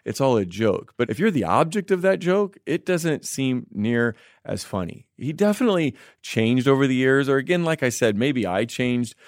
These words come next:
but it seemed like he became more mean-spirited, more attacking. Uh, C N N put up a bunch of clips of Rush Limbaugh, and I'm not sure it's fair because I think what they did is they took the worst moments of his life and his career and put them all in a montage and acted like that's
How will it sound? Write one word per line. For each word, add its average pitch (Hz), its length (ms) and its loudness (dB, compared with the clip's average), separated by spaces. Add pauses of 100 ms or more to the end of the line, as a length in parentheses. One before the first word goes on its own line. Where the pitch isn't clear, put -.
(120)
but 139 120 -2
it 151 80 -4
seemed 180 260 0
like 165 200 0
he 147 100 -6
became 120 680 -2
more 117 600 0
mean-spirited, 98 960 -4
more 113 380 0
attacking. - 800 -6 (320)
Uh, 98 80 -6
C 131 280 2
N 113 80 2
N 107 220 2
put 107 160 0
up 104 280 0
a - 60 -6
bunch 98 340 -2
of 92 360 -4
clips - 380 -2
of 90 140 -4
Rush 95 200 0
Limbaugh, 98 460 2
and 185 80 0
I'm 214 140 4
not - 180 0
sure 107 180 -2
it's - 120 -4
fair 110 400 4
because 110 340 0
I 104 80 2
think 127 260 -4
what 110 120 -2
they 95 120 -2
did 95 320 -2
is 98 100 -4
they 95 140 -4
took - 280 -8
the 95 100 -2
worst 98 340 -4
moments 98 480 -2
of 90 200 -2
his 92 200 -4
life 92 380 -2
and 82 120 -8
his 98 160 -4
career 95 480 0
and 92 340 -6
put 104 140 -6
them 95 160 -2
all 92 120 0
in 87 80 -4
a 82 60 -6
montage 101 540 -2
and 85 120 -4
acted 90 300 -2
like 90 220 -6
that's 87 240 -6